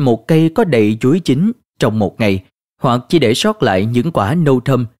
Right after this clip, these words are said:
kém hấp dẫn. Động vật ăn chuối cần một bộ não lớn hơn để ghi nhớ nơi có quả chín, và có thể là chính lượng calo trong chuối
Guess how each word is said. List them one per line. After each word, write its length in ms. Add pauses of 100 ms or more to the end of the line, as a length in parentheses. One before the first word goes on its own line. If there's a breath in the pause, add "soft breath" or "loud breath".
(160)
kém 220
hấp 200
dẫn. 280 (960)
Động 180
vật 160
ăn 180
chuối 400
cần 320
một 200
bộ 180
não 200
lớn 280
hơn 220 (160 soft breath)
để 260
ghi 140
nhớ 340
nơi 280
có 140
quả 200
chín, 320 (520)
và 340
có 140
thể 320 (160)
là 180
chính 320
lượng 240
calo 340
trong 220
chuối 300